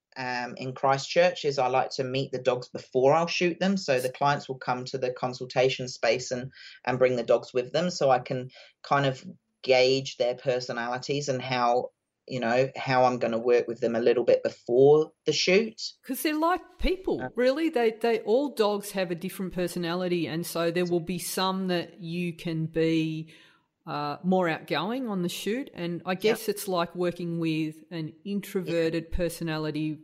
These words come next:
Speaker 2: rather than an extroverted person. There is a way that you can speak to those dogs, right?
Speaker 1: Yeah, absolutely. And, and you do, you just have to work and find out what way, what is that way.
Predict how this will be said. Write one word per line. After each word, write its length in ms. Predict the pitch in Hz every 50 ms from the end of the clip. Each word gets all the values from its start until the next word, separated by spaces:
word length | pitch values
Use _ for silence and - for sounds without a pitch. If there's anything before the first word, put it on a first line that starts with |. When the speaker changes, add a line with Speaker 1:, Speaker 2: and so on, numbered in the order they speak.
| - -
Speaker 2:
rather 340 | 156 160 151 147 151 156 151
than 180 | 147 156 151 151
an 100 | 151 156
extroverted 580 | 165 160 - - 190 165 160 160 156 156 151
person. 320 | - 170 156 - - 151 - -
There 220 | 160 185 180 180
is 120 | 196 175 190
a 60 | 170
way 300 | 160 160 160 160 160 170
that 140 | 165 156 160
you 120 | 180 165
can 160 | - 175 165
speak 580 | 160 - - - - 160 160 160 165 - _ _
to 100 | - 180
those 260 | 165 160 160 165 160
dogs, 400 | - - - 294 233 160 139 -
right? 320 | 147 131 156 220 294 330 330 - _ _ _ _ _ _ _ _ _
Speaker 1:
Yeah, 220 | 175 175 139 - - -
absolutely. 400 | 160 156 - - 151 139 - -
And, 240 | 139 143 156 - -
and 240 | - 156 165 165 156
you 100 | 160 170
do, 140 | - 175 156 131
you 160 | 127 135 139
just 260 | 139 175 175 - - -
have 140 | 160 156 -
to 80 | 160
work 360 | 139 131 139 139 135 131 131 - -
and 120 | 131 131
find 400 | - - 147 135 131 131 131 127
out 280 | 127 123 123 120 - - _ _ _ _ _ _ _ _
what 420 | - 131 131 131 151 143 135 - 123
way, 300 | 127 127 127 117 110 -
what 260 | - 135 135 139 - -
is 180 | 135 131 135
that 200 | - 113 - - -
way. 340 | 131 143 131 110 107 -